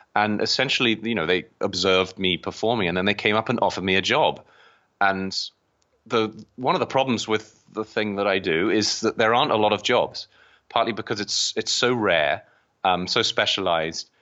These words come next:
and, and it's not, you know, it, it was much more popular fifty or a hundred years ago. Nowadays, it's,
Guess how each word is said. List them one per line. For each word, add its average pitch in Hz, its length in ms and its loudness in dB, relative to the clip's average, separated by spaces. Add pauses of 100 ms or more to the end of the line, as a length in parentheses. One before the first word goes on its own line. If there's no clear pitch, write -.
(240)
and, 127 260 0
and 131 100 0
it's 143 200 -6
not, 156 240 0
you 139 100 -10
know, 117 140 0
it, 113 160 -2
it - 20 0
was 127 240 -2
much 123 220 0
more 120 160 0
popular 107 520 0
fifty 110 440 -2
or 98 100 2
a 92 60 2
hundred 95 260 -2
years 107 220 2
ago. 90 180 0
Nowadays, 101 600 0
it's, - 220 -10